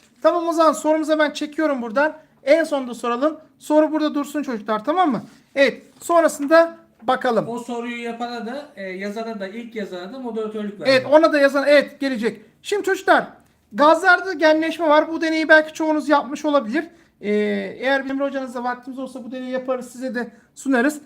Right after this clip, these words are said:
Speaker 1: Şimdi boş bir şişenin içerisinde hava vardır değil mi çocuklar? Boş şişede. Bunun içerisine bir balon koyacaksınız. Ya, ağzına bir balon takacaksınız. Balonu sıcak bir suya oturtturduğunuzda içindeki hava genleşeceği için şuradan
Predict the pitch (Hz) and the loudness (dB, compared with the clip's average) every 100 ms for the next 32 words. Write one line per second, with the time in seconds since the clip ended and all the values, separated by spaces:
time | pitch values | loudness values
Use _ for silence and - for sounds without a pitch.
0 | _ _ - 381 302 202 - _ _ _ | _ _ -2 0 0 -2 -18 _ _ _
1 | - 185 392 440 - 330 302 349 320 320 | -6 4 4 4 -4 -6 -4 -4 -2 -2
2 | 330 302 302 262 359 294 349 339 269 220 | -2 -2 -4 -6 -4 2 6 6 6 2
3 | 226 339 370 320 233 254 196 262 277 - | -2 -6 -4 -6 -2 -2 -2 -2 -4 -6
4 | 247 220 302 320 - _ _ 311 349 330 | -6 -2 -2 -2 -14 _ _ -6 -4 -4
5 | 330 311 302 285 269 277 277 311 320 320 | -2 -4 -4 -6 -2 0 4 2 2 -2
6 | 294 285 277 - 254 202 214 214 226 269 | 0 0 0 -4 -10 -6 0 4 4 2
7 | 262 240 254 285 285 220 233 - 220 247 | -4 -4 -2 -2 -6 -6 -8 -6 -8 -8
8 | - _ _ 180 294 370 311 277 285 - | -14 _ _ 2 4 4 4 2 0 -16
9 | _ - - 233 339 349 320 254 - 226 | _ -16 -8 0 2 2 -4 -8 -8 -6
10 | 208 254 254 - 285 240 226 208 233 285 | -4 -6 -10 -8 -8 -4 -6 -2 0 0
11 | - _ - 254 311 294 285 202 262 277 | -2 _ -14 -6 -2 -2 -4 -2 2 2
12 | 214 240 254 262 277 247 294 269 - 208 | 2 0 -2 -4 -6 -2 -2 -2 -4 -6
13 | 208 202 214 254 | -4 -2 0 0